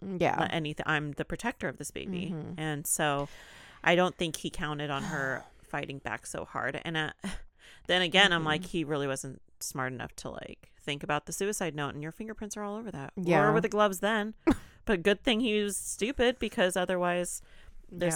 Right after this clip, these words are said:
Speaker 1: Yeah.
Speaker 2: might have been a family that just thought that their daughter killed herself because
Speaker 1: At the
Speaker 2: she
Speaker 1: last minute, just
Speaker 2: yeah,
Speaker 1: couldn't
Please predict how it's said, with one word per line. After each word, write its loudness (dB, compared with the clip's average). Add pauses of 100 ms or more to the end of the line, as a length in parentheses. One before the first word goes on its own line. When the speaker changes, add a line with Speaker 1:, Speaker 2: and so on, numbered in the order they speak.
Speaker 1:
Yeah. 0
Speaker 2:
might 4
have 2
been 0 (300)
a -8
family -2
that 0
just -6
thought -4
that -2 (360)
their -2
daughter -4
killed -4
herself -4
because 0
Speaker 1:
At -2
the 0
Speaker 2:
she 0
Speaker 1:
last -4
minute, -4
just -2
Speaker 2:
yeah, 4
Speaker 1:
couldn't -6